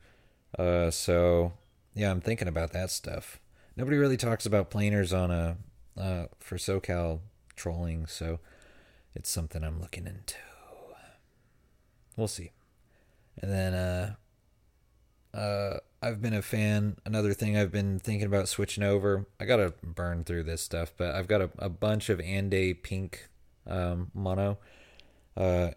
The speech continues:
from fifty pounds. I've got, like, fifty, sixty, eighty, hundred, hundred twenty, hundred fifty, I think. And, uh, uh, it's good. Um, I haven't gotten that many bites on it. The idea I had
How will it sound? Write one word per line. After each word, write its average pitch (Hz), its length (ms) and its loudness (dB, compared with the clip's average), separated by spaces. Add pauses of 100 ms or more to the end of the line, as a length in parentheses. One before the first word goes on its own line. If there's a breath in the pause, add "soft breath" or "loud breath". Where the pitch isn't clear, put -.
(640)
from 92 800 0 (360)
fifty - 440 -6
pounds. 107 440 2
I've 113 140 -2
got, 82 300 2
like, - 300 -14
fifty, 104 420 -2
sixty, 95 580 -2
eighty, 92 360 0
hundred, 92 460 2
hundred 92 320 0
twenty, 90 400 0
hundred 87 300 -2
fifty, 78 500 -6
I 82 60 -6
think. 80 420 -8 (360 soft breath)
And, 82 380 -2
uh, 78 220 -2 (1120)
uh, 87 300 -4 (640 soft breath)
it's - 200 2
good. 101 560 4 (100)
Um, 92 540 4 (760)
I 107 60 -4
haven't 92 160 -2
gotten 87 200 -2
that 87 120 -6
many 87 160 -6
bites 90 320 -4
on 90 140 0
it. 90 140 -4
The 110 100 -2
idea 113 340 4
I 107 60 8
had 101 380 6